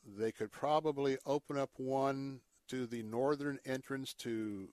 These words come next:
Yellowstone Park. And so, um, I tell you what, um, Montana is a smart state. And the other evidence I want to give you is, um,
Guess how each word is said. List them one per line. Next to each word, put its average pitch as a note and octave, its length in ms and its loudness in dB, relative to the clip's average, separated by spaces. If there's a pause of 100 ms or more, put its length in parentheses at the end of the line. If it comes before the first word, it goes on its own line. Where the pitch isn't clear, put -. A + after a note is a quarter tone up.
Yellowstone B2 640 0
Park. B2+ 360 2 (1120)
And G#2+ 200 -4
so, A#2+ 580 4
um, A2 340 2 (840)
I A#2+ 80 -4
tell E3 180 2
you C#3 120 2
what, D#3+ 260 4 (140)
um, A2 560 0 (800)
Montana D#3 540 2
is D3 220 0
a A#2+ 80 -4
smart C3 380 0
state. A2+ 380 -2 (540)
And B2+ 120 -2
the C#3 100 0
other A3+ 380 8
evidence C#3+ 480 6
I B2 80 6
want B2 220 2
to A2 40 0
give A2+ 220 2
you A2+ 260 0 (400)
is, A2+ 400 6
um, G#2 400 2